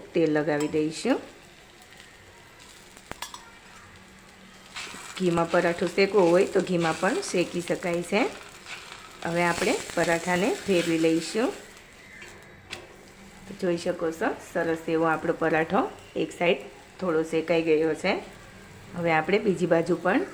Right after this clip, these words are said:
સરસ એવો ચેક-, શેકી લઈશું. તો આપણે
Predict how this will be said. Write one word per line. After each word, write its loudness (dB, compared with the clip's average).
સરસ 0
એવો 2
ચેક-, -2
શેકી -2
લઈશું. 0
તો -2
આપણે 2